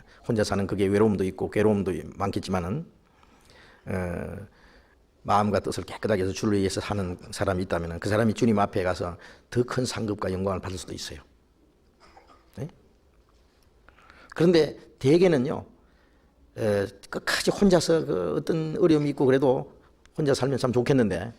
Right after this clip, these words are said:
젊을 때는 "하, 좋다, 혼자서 살아야 좋다."고 하는데요. 나이가 점점 들면서, 예, 그 유-, 육신적인 그 어떤 외로움도 있고 어려움이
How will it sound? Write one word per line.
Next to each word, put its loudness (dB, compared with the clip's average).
젊을 6
때는 0
"하, -12
좋다, 0
혼자서 0
살아야 4
좋다."고 0
하는데요. -2
나이가 4
점점 2
들면서, 2
예, -8
그 2
유-, -8
육신적인 2
그 2
어떤 -2
외로움도 4
있고 2
어려움이 4